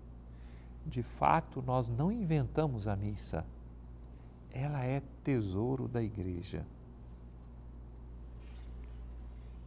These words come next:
O dia mais expressivo para a participação na Santa Missa é o domingo, Páscoa semanal dos cristãos.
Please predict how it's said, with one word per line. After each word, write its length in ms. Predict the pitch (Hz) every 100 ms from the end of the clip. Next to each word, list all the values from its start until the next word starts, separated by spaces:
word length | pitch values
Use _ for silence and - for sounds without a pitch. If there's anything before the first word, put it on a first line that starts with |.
| - - - - - - - - - - - - - -
O 80 | -
dia 220 | 175 196
mais 300 | 156 185 190
expressivo 880 | 175 - - 123 - - 160 156 113
para 240 | - 117 113
a 60 |
participação 800 | - 113 - - - 107 - 117
na 100 | 107
Santa 380 | - 113 101 92
Missa 480 | 104 151 - - 95 - - - - - - - - - - - - -
é 60 | -
o 60 | 117
domingo, 460 | 117 110 107 - - - - - - - - - - - - - - - - - - -
Páscoa 480 | 127 165 160 - 151
semanal 580 | - 151 135 117 113
dos 220 | 107 101 -
cristãos. 800 | - - - - - - -